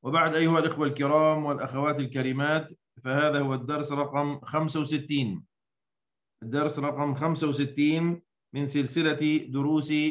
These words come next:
شرح كتاب المهذب في فقه الإمام الشافعي من تصنيف الإمام أبي إسحاق الشيرازي رحمه الله تعالى، ونحن نقرأ منه، آه، بما يشبه طريقة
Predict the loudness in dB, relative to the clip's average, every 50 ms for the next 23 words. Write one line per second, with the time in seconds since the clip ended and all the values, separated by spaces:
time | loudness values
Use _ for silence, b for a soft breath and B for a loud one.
0 | -2 -6 -6 -6 -6 -4 -4 -4 -4 -2 -2 -2 0 0 0 2 2 2 2 2
1 | 2 2 2 2 2 2 2 2 0 -4 -12 _ _ _ _ _ _ _ -6 -4
2 | -4 -2 -2 -4 -4 -2 -2 -2 0 0 -2 0 0 0 0 0 0 -2 0 0
3 | 0 0 0 0 0 2 2 2 2 0 0 -4 -4 -4 -4 -6 -6 -6 -4 -4
4 | -2 0 0 2 2 2 0 2 2 4 4 2 2 0 -2 -4 -8 -12 _ _
5 | _ _ _ -4 -2 0 2 2 2 0 -2 0 0 0 2 2 0 -4 -4 -2
6 | -2 0 0 2 2 2 2 2 0 0 0 0 -2 -4 -6 -6 -6 -4 -2 -2
7 | 0 0 0 0 0 -2 -2 -2 -2 -2 -2 -2 -2 0 2 4 4 4 2 0
8 | -4 -10 _ _ _ _ _ _ _ _ _ _ _ _ _ _ _ -4 -2 -2
9 | 0 0 0 2 2 0 0 0 -2 -2 0 -2 -2 -2 -4 -4 -6 -4 -4 -2
10 | 0 0 0 0 -2 -4 -8 -12 _ _ _ _ _ _ _ _ _ _ _ _
11 | _ _ _ -8 -4 -2 0 0 0 0 0 -2 -2 -4 -4 -4 -4 -4 -2 0
12 | 0 0 0 0 0 -2 0 0 -2 -2 -4 -4 -2 -2 -2 -4 -4 -4 -4